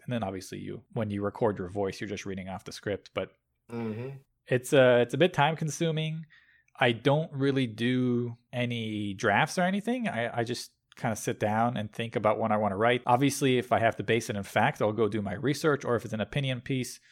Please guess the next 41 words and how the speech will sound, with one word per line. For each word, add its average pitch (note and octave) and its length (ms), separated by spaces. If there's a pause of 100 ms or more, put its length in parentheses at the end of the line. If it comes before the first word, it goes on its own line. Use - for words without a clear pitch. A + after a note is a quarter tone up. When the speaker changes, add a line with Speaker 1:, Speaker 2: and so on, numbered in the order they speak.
(180)
Speaker 1:
you B2 100
can A#2+ 80
just A2 200
let, A2 300
you B2+ 120 (100)
know, F#2+ 100
let A2 140
the A#2 60
pen A2+ 180
rock A2 340
and F#2+ 120
just - 300 (240)
start G#2 260
writing. G#2+ 340
But G2 220 (180)
Speaker 2:
Yeah. A2 540 (300)
Speaker 1:
but D#3+ 180
yeah, B2+ 320
it's, - 280
uh, B2+ 420 (560)
th-, C#3+ 120
I D#3+ 60
don't C4 100
think E3+ 120
there A#2 120
is B2+ 360
a A2+ 120
right A2 320
way A2 140
to G2+ 80
do G2+ 200
it. G2+ 40
It's G#2 120
just A#2+ 140
kinda A2+ 200
how G#2+ 100
you're F#2+ 140
comfortable G#2+ 420
with G2 120
doing G2 200
it. G#2+ 100